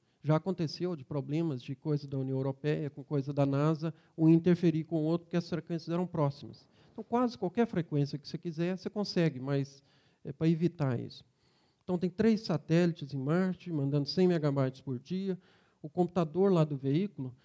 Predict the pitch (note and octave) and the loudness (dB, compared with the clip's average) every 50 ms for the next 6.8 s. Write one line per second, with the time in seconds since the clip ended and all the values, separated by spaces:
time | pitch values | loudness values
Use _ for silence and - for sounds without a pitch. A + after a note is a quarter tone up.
0 | _ _ _ - - D3 D3+ E3 D3 - - - F#3+ F#3+ F#3+ - F#3 E3+ D#3 D3 | _ _ _ -14 -12 -10 -8 -8 -10 -8 -4 -2 -2 -2 0 0 2 4 4 4
1 | C3+ D#3+ D3+ C#3 B2+ A#2+ C3 - D#3+ D#3+ F3+ F3+ E3 C#3+ C3+ B2 B2+ B2+ A#2+ C3+ | 4 4 4 4 4 2 0 0 0 2 2 2 2 0 -4 -6 -8 -10 -8 -6
2 | C3+ C3 B2 B2+ C3+ C3+ C3 C3 B2 - _ B2 B2+ C3 C#3+ C#3 C3+ B2+ C3+ C3+ | -6 -4 -4 -4 -6 -8 -10 -16 -18 -20 _ -20 -14 -10 -8 -8 -8 -8 -8 -6
3 | C3+ C3 C3 C3+ C3+ B2+ B2 - D3 C3 A#2 C3 A#2+ A#2 B2 A#2+ - B2 A#2 C3+ | -6 -6 -6 -6 -6 -6 -6 -6 -8 -8 -8 -8 -8 -8 -10 -10 -10 -10 -8 -6
4 | D3 D3+ C#3+ - - C#3+ C3 A#2+ A#2+ C#3 D3+ D3 C3+ B2+ A#2 - E3 E3 E3 - | -6 -6 -6 -8 -8 -10 -8 -4 -4 -4 -4 -4 -6 -4 0 0 0 0 0 -2
5 | D#3 C#3 C3 C3 B2 B2+ D3 D#3+ F3 F3 - - - - - _ _ _ _ _ | -2 -2 0 0 -2 -2 -2 -2 -4 -4 -6 -12 -20 -20 -20 _ _ _ _ _
6 | _ _ _ _ _ _ - C3+ C#3+ C#3+ C#3 C#3 C#3 C3+ B2 A#2+ | _ _ _ _ _ _ -8 -6 -4 -4 -4 -6 -8 -10 -12 -14